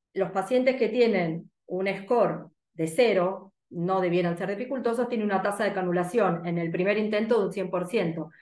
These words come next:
mientras que el tiene cinco prácticamente es de un cero por ciento. Entonces, cuando llega el paciente, el adulto, lo evalúan,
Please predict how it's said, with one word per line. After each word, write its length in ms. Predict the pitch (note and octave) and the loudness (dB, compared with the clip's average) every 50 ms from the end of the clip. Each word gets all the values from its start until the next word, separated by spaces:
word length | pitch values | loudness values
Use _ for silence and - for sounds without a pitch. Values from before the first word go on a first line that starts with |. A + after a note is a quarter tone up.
| - _ - | -20 _ -8
mientras 320 | F#3+ F3 E3+ F3 F3 E3+ | -6 -4 -2 -2 -2 -2
que 80 | - F3+ | -2 -2
el 100 | F3 F3 | -2 2
tiene 260 | A#3 A#3 B3 B3+ B3 | 4 4 4 4 4
cinco 440 | B3+ B3 G#3+ G#3+ G#3+ G#3+ A#3 A3+ A3 | 2 0 -2 -2 0 0 0 0 0
prácticamente 680 | G#3 F#3+ F#3 - G3 F3+ F#3 F3 F3+ F3+ F#3 F3+ A3 | 0 -2 -2 -2 -2 -2 0 0 0 0 -2 -2 -2
es 60 | G3 | 0
de 100 | F#3 F3 | 0 0
un 100 | E3 E3 | 0 0
cero 460 | E3 - C#4 A#3+ F3+ D#3+ D#3 - - - | 2 4 4 4 4 2 0 -4 -8 -10
por 180 | - D3+ - - | -10 -10 -10 -10
ciento. 460 | - D#3 D3 C3+ C3+ - - - - _ _ _ _ _ _ _ _ _ _ _ | -10 -10 -10 -10 -10 -14 -16 -20 -20 _ _ _ _ _ _ _ _ _ _ _
Entonces, 680 | - A3+ A#3+ A#3+ A#3+ A#3+ G#3 F#3+ E3+ E3 F3 E3+ - - _ _ _ _ _ _ _ _ _ | -4 -2 -2 0 2 2 0 0 -2 -4 -8 -12 -12 -14 _ _ _ _ _ _ _ _ _
cuando 220 | - F#3+ F3+ F#3+ F#3+ | -8 -6 -2 -2 0
llega 200 | G3+ D4 D#4 D#4+ | 2 4 4 4
el 100 | D#4+ D#4+ | 4 4
paciente, 680 | C#4+ C#4+ C#4+ D4 C4+ A3+ G#3+ - - - D#3+ E3+ - _ _ _ _ _ _ _ _ _ _ _ _ _ _ _ _ - | 0 -2 -2 0 -2 -2 -2 -2 -6 -8 -8 -10 -12 _ _ _ _ _ _ _ _ _ _ _ _ _ _ _ _ -20
el 240 | A#3+ - F3 E3 | -14 -10 -8 -6
adulto, 580 | E3+ F3 G3 A#3+ A#3+ A3+ G3+ - F3+ D#3+ D#3 - F#3 | -4 -4 -2 -2 -4 -4 -4 -6 -6 -6 -8 -8 -4
lo 160 | F#3 F#3 F#3+ | -2 0 0
evalúan, 680 | F#3+ G3 G#3 A#3 B3 B3+ A#3 G3 F#3 E3 D#3+ D#3 D#3+ | 2 2 0 0 0 0 2 2 0 0 -2 -6 -10